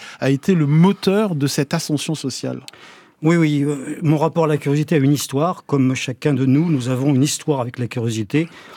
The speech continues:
Speaker 2: Parfois, euh, la curiosité se rétrécit, parfois, au contraire, elle se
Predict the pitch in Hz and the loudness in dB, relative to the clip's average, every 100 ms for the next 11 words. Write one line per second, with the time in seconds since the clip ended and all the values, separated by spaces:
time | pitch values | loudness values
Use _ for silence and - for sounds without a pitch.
0 | - - - - - _ - 139 - 156 | -20 -20 -20 -20 -20 _ -6 -6 -4 0
1 | 160 160 147 139 135 - 139 147 127 151 | 2 2 0 0 -4 -4 -4 -2 -2 -2
2 | - 131 143 147 - 175 170 143 - 135 | 0 -2 -2 -4 -6 -8 -8 -8 -6 0
3 | 160 151 120 143 - 156 151 135 127 - | 0 0 -2 -6 -2 0 0 -2 -4 -4
4 | - 135 | 0 0